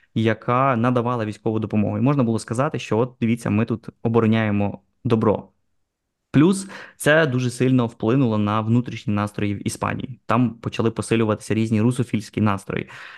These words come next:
Мадрид, е, захоплювався російськими шапками-папахами. Тоді всі іспанці вирішили їх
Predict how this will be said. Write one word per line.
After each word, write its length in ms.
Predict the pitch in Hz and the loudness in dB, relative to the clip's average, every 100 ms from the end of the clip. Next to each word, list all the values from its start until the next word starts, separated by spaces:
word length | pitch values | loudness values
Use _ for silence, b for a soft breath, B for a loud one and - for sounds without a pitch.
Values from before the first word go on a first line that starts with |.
| B | B
Мадрид, 500 | 113 113 156 214 - | 2 4 4 2 2
е, 440 | 113 110 107 107 104 | 2 2 2 0 0
захоплювався 600 | 113 147 123 110 104 107 | -2 -2 -2 -2 0 -2
російськими 480 | 110 127 127 110 107 | -2 -2 -2 -2 0
шапками-папахами. 1200 | - 107 - 104 101 101 - 117 151 151 139 131 127 | -2 -4 -4 -2 -2 -2 -2 0 0 0 0 0 -4
Тоді 200 | - 117 | -4 -2
всі 300 | 113 - 120 | -4 0 2
іспанці 500 | 113 110 - 110 - | 2 -2 -2 -2 -2
вирішили 440 | 101 110 107 107 104 | -2 -2 -2 -2 -2
їх 240 | 107 - | -2 -6